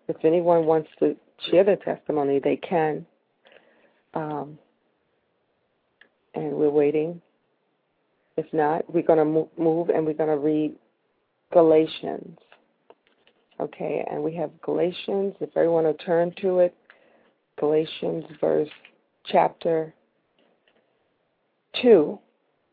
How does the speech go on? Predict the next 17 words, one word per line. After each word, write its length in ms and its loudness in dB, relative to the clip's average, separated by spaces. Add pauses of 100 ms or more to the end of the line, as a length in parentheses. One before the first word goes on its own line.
(640)
and 220 0
it's 200 -4
verse 380 -2 (800)
fifteen. 720 -4 (2250)
"Knowing 420 2
that 180 6
a 60 6
man 340 0
is 140 -2
not 260 -4
justified 680 0
by 160 2
the 120 0
works 320 -2
of 80 -2
the 60 0
law, 440 0